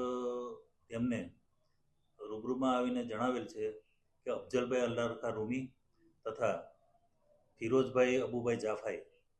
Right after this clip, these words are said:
જેઓ tours and ટ્રાવેલ્સનું કામ કરતા હોય અને તેઓએ રજવી tours and ટ્રાવેલ્સ નામની એક ઓફિસ ખોલેલી હોય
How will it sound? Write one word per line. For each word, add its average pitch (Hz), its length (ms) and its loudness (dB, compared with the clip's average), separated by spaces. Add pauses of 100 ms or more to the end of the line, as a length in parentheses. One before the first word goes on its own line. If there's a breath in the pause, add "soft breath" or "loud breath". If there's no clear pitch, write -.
(320)
જેઓ 127 520 0 (4000)
tours 127 280 0
and 131 100 2
ટ્રાવેલ્સનું 120 460 2
કામ 123 240 0
કરતા 120 220 0
હોય 139 260 2 (440)
અને 117 180 -4
તેઓએ 127 300 2
રજવી 123 800 2
tours 127 260 0
and 127 160 0
ટ્રાવેલ્સ 117 520 0 (320)
નામની 120 280 0
એક 123 180 -4
ઓફિસ 113 300 -2
ખોલેલી 98 340 -2
હોય 92 180 -10